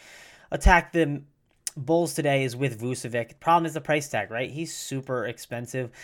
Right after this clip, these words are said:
uh, on sites, like, uh, specifically on FanDuel. I saw him at ten K. On Fantasy Draft, the price tag we have on him is, uh, seventeen point three K, so I think that's a fair tag. It's, it is pricey, though. It, it does feel like a lot, but I still think it's, uh,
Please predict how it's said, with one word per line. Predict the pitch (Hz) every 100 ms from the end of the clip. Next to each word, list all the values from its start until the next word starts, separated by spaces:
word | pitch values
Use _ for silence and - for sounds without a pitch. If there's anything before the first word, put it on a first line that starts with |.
| - -
uh, | 127
on | 123 131 127
sites, | - 127 127 -
like, | 110 104 -
uh, | 107 101
specifically | - 131 151 147
on | 135 127
FanDuel. | 123 123 123 120
I |
saw | 117 127
him | 123
at | 107
ten | - 123 120
K. | 113 117 107 110 107 - _
On | - 117
Fantasy | 110 127 139 - 160
Draft, | 151 156 151
the | 147
price | 139 151 139
tag | 151
we | 147
have | 143 143 143
on | 143 139
him | 143 143 143
is, | - 113 120 123 123 127 127 123 123 - - - _ _ _ _ - _ _ _ _ _ _ _ _ -
uh, | 117 113 110 107
seventeen | - 185 170 170
point | 147 151
three | - 151
K, | 143 139 135
so | 135 127 117
I | 120
think | - 151
that's | 139 143
a | 147
fair | - - 139 139
tag. | 139 123 127 131
It's, | 127 -
it | 139 143
is | 220
pricey, | - - 165 - 113
though. | 107 110
It, | 117
it | 117
does | 139 139
feel | 139
like | 131 120
a |
lot, | 120 113 -
but | 110
I | 113
still | - 143
think | 139 139 127
it's, | 123
uh, | 120 113 113